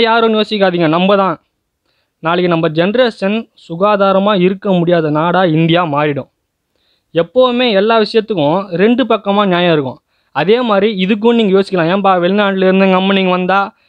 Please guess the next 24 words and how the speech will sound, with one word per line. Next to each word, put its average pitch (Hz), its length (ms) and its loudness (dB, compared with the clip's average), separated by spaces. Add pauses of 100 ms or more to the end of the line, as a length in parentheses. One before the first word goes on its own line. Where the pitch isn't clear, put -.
(200)
நம்ம 175 180 0
பிள்ளைங்க 202 440 2
இங்க 185 180 0
இன்ஜினியரிங் 190 480 2
படிக்கிறாங்க, 180 440 0
ஆர்ட்ஸ் 185 280 0
அண்ட் 180 100 -2
சயின்ஸ் 175 220 -4
படிக்கிறாங்க, 170 420 0 (420)
நம்ம 170 220 0
பசங்களுக்கு 190 400 0
வேலை 202 160 0
கிடைக்குமே, 175 440 0 (100)
நாடு 180 260 0
டெவலப் 180 460 0
ஆகுமே, 165 240 0
நல்லா 175 320 0
சம்பாதிக்கலாமேன்னு 165 640 0
யோசிக்கலாம். 143 380 -6 (340)
சம்பாதிச்சு 233 580 -2 (260)
பணத்தையா 220 360 -2
சாப்பிட 214 320 -2
போறீங்க? 202 320 2 (920)
இன்னைக்கு 185 400 2